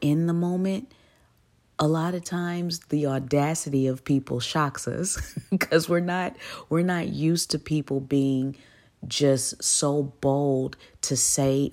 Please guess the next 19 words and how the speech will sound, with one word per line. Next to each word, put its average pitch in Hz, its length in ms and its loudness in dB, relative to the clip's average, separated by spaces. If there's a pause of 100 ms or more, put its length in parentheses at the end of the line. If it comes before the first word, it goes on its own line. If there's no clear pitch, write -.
(120)
or 131 120 2
do 135 240 0
some 131 240 0
of 131 60 2
the 123 80 0
things 123 440 -2
that 120 300 -2
they 120 160 2
do 123 420 2 (200)
to 123 260 -2
us, 123 220 -8
you 139 80 0
know? 135 320 -2 (1200)
Because 151 500 2
we 151 200 4
like 151 280 0
to 135 100 -6
think 147 400 0
that 131 280 0